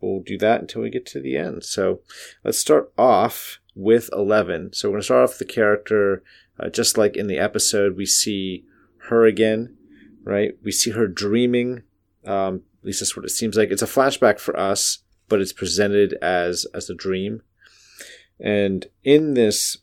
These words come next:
you know, flashback, dream, whatever you wanna call it, we see Eleven watching Hopper as he puts more food in the wooden box, the same box that he put food in at the end of season one, and what she, uh, found.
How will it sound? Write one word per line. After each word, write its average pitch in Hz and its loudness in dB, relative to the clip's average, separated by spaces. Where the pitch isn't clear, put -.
you 110 -8
know, 92 -4
flashback, 101 2
dream, 98 -4
whatever 95 -2
you 95 -2
wanna 87 -4
call 107 2
it, - 0
we 104 -4
see 104 -2
Eleven 98 0
watching 98 0
Hopper 90 0
as 127 2
he 120 4
puts 160 0
more 127 4
food 120 2
in 101 0
the 98 0
wooden 95 2
box, - -2
the 101 -6
same 101 -2
box 90 2
that 82 -10
he 98 -6
put 87 -8
food 95 -4
in 92 -4
at 90 -8
the 95 -4
end 90 -6
of 87 -8
season 90 -6
one, 113 0
and 95 -4
what 95 -2
she, 95 -4
uh, - -12
found. 110 -4